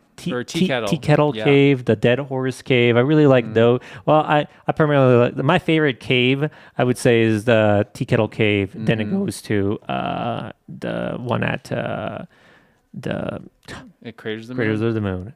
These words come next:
Speaker 2: Yeah.
Speaker 1: Uh, the,
Speaker 2: Indian
Speaker 1: it's
Speaker 2: Tunnel?
Speaker 1: I've never been to that
Speaker 2: Oh,
Speaker 1: one.
Speaker 2: there's a couple at Craters. There's Boy Scout Cave, Beauty Cave,
Speaker 1: I think the
Speaker 2: Dew-,
Speaker 1: Beauty one with the, the, with,
Speaker 2: Dewdrop.
Speaker 1: with the, with the holes, and then there's, like, a little kinda, like, you
Speaker 2: Mm-hmm.
Speaker 1: got, you go down the stairs. Uh,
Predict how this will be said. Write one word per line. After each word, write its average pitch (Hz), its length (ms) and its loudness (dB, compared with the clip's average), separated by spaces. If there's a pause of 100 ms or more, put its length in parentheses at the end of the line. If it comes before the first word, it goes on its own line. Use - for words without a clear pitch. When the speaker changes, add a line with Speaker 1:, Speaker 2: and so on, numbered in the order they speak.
(140)
Speaker 2:
Yeah. 98 240 2
Speaker 1:
Uh, 101 80 2
the, 117 80 -4
Speaker 2:
Indian 180 260 4
Speaker 1:
it's 170 80 -10
Speaker 2:
Tunnel? 185 380 -2 (600)
Speaker 1:
I've 110 100 -4
never 104 180 0
been 101 180 -2
to 104 60 -6
that 98 220 -2
Speaker 2:
Oh, 98 60 -2
Speaker 1:
one. 95 220 -6 (100)
Speaker 2:
there's 151 200 -2
a - 40 -12
couple 147 380 -2
at 117 80 -14
Craters. 101 360 -10
There's 110 140 -12
Boy 107 240 -8
Scout 107 340 -10
Cave, 104 260 -12
Beauty 101 280 -12
Cave, 101 340 -10
Speaker 1:
I 143 160 2
think 190 160 0
the 139 60 2
Speaker 2:
Dew-, 110 40 -4
Speaker 1:
Beauty 170 240 4
one 123 180 6
with 120 100 0
the, 135 100 4
the, 139 120 2
with, - 80 -4
Speaker 2:
Dewdrop. 117 220 2
Speaker 1:
with 143 120 2
the, 135 300 4
with 123 120 -4
the 120 100 2
holes, 160 680 2
and 120 100 0
then 117 120 0
there's, 113 160 2
like, 110 140 0
a 113 40 -2
little 110 340 2
kinda, 113 200 -2
like, 107 180 0
you 117 120 -8
Speaker 2:
Mm-hmm. 110 40 -4
Speaker 1:
got, 120 180 0
you 120 100 -8
go 123 100 -2
down 131 220 0
the 120 100 -2
stairs. 120 840 0 (440)
Uh, 104 520 2